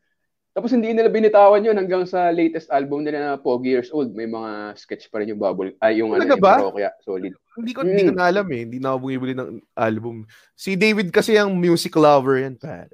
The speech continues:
Speaker 2: Music yun yung mga,
Speaker 1: Oo, pare.
Speaker 2: may t-shirt niya na
Speaker 1: Hindi.
Speaker 2: nakalagay guitar. Parang ganun, pare. Yun yung
Speaker 1: Yeah.
Speaker 2: mga, oo. Kaya alam niya yung mga
Speaker 1: Nakatro ka niyan sa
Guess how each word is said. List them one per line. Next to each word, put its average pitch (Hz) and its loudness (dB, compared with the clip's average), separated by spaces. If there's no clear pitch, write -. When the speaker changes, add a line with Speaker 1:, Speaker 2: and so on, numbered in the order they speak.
Speaker 2:
Music 117 -12
yun 139 -4
yung 139 0
mga, 135 2
Speaker 1:
Oo, 73 -6
pare. - -16
Speaker 2:
may 175 0
t-shirt 175 0
niya 165 2
na 156 4
Speaker 1:
Hindi. 131 0
Speaker 2:
nakalagay 131 4
guitar. 120 0
Parang 92 -16
ganun, 92 -12
pare. - -20
Yun 123 -8
yung 113 -6
Speaker 1:
Yeah. 113 -8
Speaker 2:
mga, 107 -6
oo. 104 -4
Kaya 123 4
alam 123 2
niya 123 2
yung 120 -4
mga 120 4
Speaker 1:
Nakatro 127 6
ka 135 6
niyan 131 2
sa 127 2